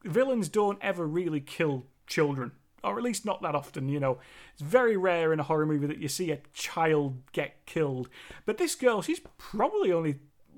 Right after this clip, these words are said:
I don't know, maybe she's older, but she only looks probably about thirteen or so, uh, maybe even younger than that, but she could have been older. We don't really establish that. And <laughs> she gets killed off pretty quickly. So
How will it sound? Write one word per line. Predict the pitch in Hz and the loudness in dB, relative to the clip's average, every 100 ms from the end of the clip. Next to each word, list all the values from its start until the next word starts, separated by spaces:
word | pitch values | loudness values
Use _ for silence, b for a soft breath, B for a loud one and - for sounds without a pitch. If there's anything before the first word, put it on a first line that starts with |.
| - - | -20 -10
I | 269 | -8
don't | 440 | -2
know, | |
maybe | 311 254 | 2 2
she's | 269 220 | 2 4
older, | 233 240 247 - - | 4 6 2 -2 2
but | 180 180 B B B | 4 2 B B B
she | - 170 147 _ | -6 -6 -6 _
only | - 277 302 | -2 0 2
looks | 240 254 | 0 0
probably | 202 175 | 0 2
about | 156 - | 0 -2
thirteen | - 190 170 - 190 175 | -2 0 2 0 -2 -2
or | |
so, | 160 170 170 165 B B B | 0 2 2 -2 B B B
uh, | 175 | -2
maybe | 170 220 190 | 0 0 -2
even | 151 139 151 | -2 -2 -4
younger | 156 180 247 196 | 0 2 4 4
than | 156 | 4
that, | 143 180 | 0 -2
but | 170 - | -6 -8
she | - 208 | -6 -2
could | 240 | 0
have | 180 | 2
been | 147 | 0
older. | 131 135 - - | 0 -2 -8 -6
We | 170 | 0
don't | 185 | 0
really | 170 147 | 0 -2
establish | 139 165 139 139 | -2 -2 -2 -2
that. | 156 143 B B B | -2 -2 B B B
And | - 170 | -4 -2
<laughs> | |
she | - - - 240 - | -2 -2 2 2 0
gets | 220 - - | -4 -2 -8
killed | - 220 202 175 | 2 4 6 4
off | 175 - | 2 0
pretty | 185 165 | -2 0
quickly. | 165 156 160 | -2 -4 -2
So | 147 170 | 0 -2